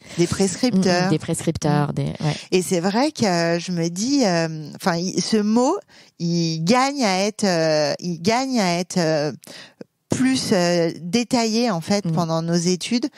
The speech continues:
Speaker 1: euh, enfin, en tout cas, à l'école des avocats, euh, parce que, euh, je, je ne crois pas à la personne qui va, euh, euh, travailler toute seule. On peut pas être bon de partout, c'est
Speaker 2: Non.
Speaker 1: juste impossible, en
Speaker 2: Mm,
Speaker 1: fait.
Speaker 2: mm, mm.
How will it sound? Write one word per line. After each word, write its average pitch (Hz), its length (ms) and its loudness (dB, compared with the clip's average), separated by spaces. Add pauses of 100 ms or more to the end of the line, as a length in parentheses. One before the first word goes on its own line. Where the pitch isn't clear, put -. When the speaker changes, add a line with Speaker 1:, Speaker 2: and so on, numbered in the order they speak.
(320)
Speaker 1:
euh, 151 60 2
enfin, 156 260 -2
en 156 100 -2
tout 165 160 -8
cas, 170 540 0
à 139 80 0
l'école 156 320 0
des 156 180 0
avocats, 160 460 0 (480)
euh, 151 160 2 (280)
parce 208 280 0
que, 254 120 0
euh, 165 640 2 (840)
je, 180 260 2
je 202 180 2
ne 226 240 2
crois 247 340 -2
pas 254 380 0
à 185 100 0
la 160 160 0
personne 226 580 -2
qui - 240 -10
va, 190 420 2 (180)
euh, - 20 -4 (440)
euh, 135 240 0
travailler 202 540 0
toute 202 260 -6
seule. 202 600 0 (260)
On 220 160 0
peut 233 260 0
pas 254 280 2
être 170 100 -2
bon 208 260 -2
de 214 60 -4
partout, 220 400 -4
c'est 190 200 0
Speaker 2:
Non. 147 220 -6
Speaker 1:
juste 240 440 -2 (100)
impossible, 254 600 -2
en 185 40 0
Speaker 2:
Mm, 196 40 -4
Speaker 1:
fait. 185 80 -6
Speaker 2:
mm, 175 220 -6
mm. - 40 -10